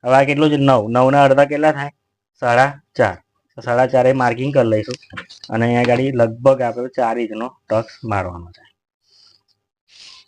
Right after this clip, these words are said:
અહીંયાથી ચાર ઇંચનો ટક્સ આપણે આવશે. આ પાછળનો આપણો ટક્સ. તો આ હતું પ્રિન્સેસ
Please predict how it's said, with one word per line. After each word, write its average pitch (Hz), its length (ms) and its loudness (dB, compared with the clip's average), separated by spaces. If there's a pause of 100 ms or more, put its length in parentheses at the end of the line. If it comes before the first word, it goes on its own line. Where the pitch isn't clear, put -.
(220)
અહીંયાથી 110 460 -8 (200)
ચાર 110 200 0
ઇંચનો 104 280 -4 (160)
ટક્સ 104 260 -10
આપણે 95 280 -8 (420)
આવશે. 92 300 -14 (1700)
આ 113 140 -8
પાછળનો 127 420 0
આપણો 120 260 0 (280)
ટક્સ. 107 240 -2 (880)
તો 151 120 6 (340)
આ 156 320 6
હતું 160 240 -2 (100)
પ્રિન્સેસ 147 440 -2